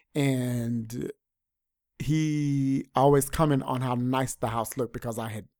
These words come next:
you know, came home once and decorated and shawammed the fuck out of it. And so he was building a house of his own, and he want-, m-, wanted me to help him decorate that house because he wanted to make it into a home.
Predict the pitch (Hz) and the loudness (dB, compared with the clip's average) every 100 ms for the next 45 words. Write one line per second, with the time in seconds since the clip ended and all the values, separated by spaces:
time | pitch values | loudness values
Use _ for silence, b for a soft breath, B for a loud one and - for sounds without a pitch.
0 | _ - 123 110 101 131 110 117 110 107 | _ -10 -8 -8 -6 -6 -4 -6 -6 -10
1 | 104 - 101 B B B B B 107 107 | -12 -12 -14 B B B B B -4 -2
2 | 135 131 117 113 98 - 135 123 123 120 | 0 -2 -4 -6 -8 -6 -4 -2 -2 -4
3 | 101 - - - 101 95 92 98 B B | -6 -4 -4 -2 -6 -8 -12 -16 B B
4 | B 120 - 131 143 135 107 143 139 131 | B -6 0 2 2 0 0 0 2 0
5 | 113 123 - 113 127 127 113 113 113 110 | -2 -6 -6 -6 -6 -6 -6 -6 -6 -6
6 | 120 120 120 120 _ 127 120 - _ 131 | -6 -6 -8 -10 _ -6 -6 -8 _ -6
7 | 120 123 110 113 113 117 120 113 113 101 | -4 -6 -6 -8 -4 -4 -4 -4 -8 -6
8 | 120 - 104 95 95 92 98 87 - 107 | -8 -8 -12 -12 -14 -12 -14 -14 -14 -14
9 | 101 104 110 98 - 101 107 - 80 - | -14 -12 -12 -14 -12 -12 -12 -16 -14 -16
10 | - - 117 - - | -18 -14 -12 -12 -16